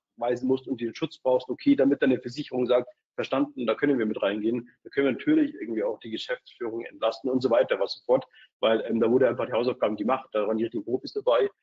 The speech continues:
die haben das reingemacht gehabt, kann man sich normalerweise auch nicht, also vergisst man oft immer,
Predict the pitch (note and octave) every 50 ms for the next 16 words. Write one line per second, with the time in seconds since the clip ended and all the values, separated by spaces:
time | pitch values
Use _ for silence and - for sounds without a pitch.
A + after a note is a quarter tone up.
0 | _ _ - A#2+ A#2 A2 F#2+ G#2+ A2 A#2 A#2+ A2+ A2+ A2+ - - A2+ G#2 - _
1 | _ _ _ _ _ _ _ _ - - A#2+ A#2+ A#2 G#2+ A#2 A#2 A2+ A#2 A#2 A2+
2 | G#2+ G#2+ G2+ G#2 F#2+ A2 A#2+ A#2+ A#2 A#2+ A2+ A2+ - B2+ F#3 G#3+ G#3+ A3 F3 E3+
3 | E3 F3 - F#3+ F#3 F#3 F#3 F#3 F3+ - -